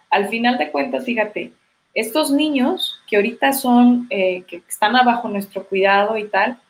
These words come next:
cuando sean adultos, si sean grandes y nosotros seamos unos viejos, son los que nos van a cuidar. Y si nosotros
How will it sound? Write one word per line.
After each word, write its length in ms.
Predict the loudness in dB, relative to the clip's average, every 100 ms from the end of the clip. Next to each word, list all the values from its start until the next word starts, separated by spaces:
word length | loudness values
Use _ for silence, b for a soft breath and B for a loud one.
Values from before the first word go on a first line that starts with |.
| _ _ _ _ _
cuando 320 | 0 0 0
sean 240 | 0 2 2
adultos, 560 | 2 2 0 -2 -4
si 100 | -6
sean 240 | -2 0 2
grandes 360 | 2 2 0
y 80 | -2
nosotros 320 | -6 -6 -2
seamos 300 | 0 0 -2
unos 200 | -6 -6
viejos, 500 | 0 0 0 -4 -10 _ _
son 200 | -6 0
los 140 | 2 0
que 100 | -2
nos 120 | 0
van 140 | 0
a 120 | 0 -2
cuidar. 400 | 0 0 0 -8 _ _ _ _ _
Y 120 | -6 -2
si 180 | 0
nosotros 720 | 0 0 0 2 2 2 2